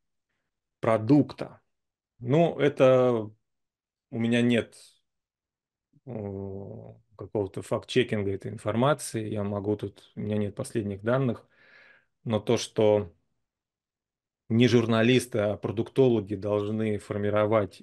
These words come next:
исходный медиапродукт. Это моё глубокое убеждение. И, э,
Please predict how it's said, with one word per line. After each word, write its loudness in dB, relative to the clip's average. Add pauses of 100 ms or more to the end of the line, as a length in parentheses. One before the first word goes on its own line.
(120)
исходный -4
медиапродукт. 0
Это -6
моё 0
глубокое -2
убеждение. 0 (160)
И, -6
э, -14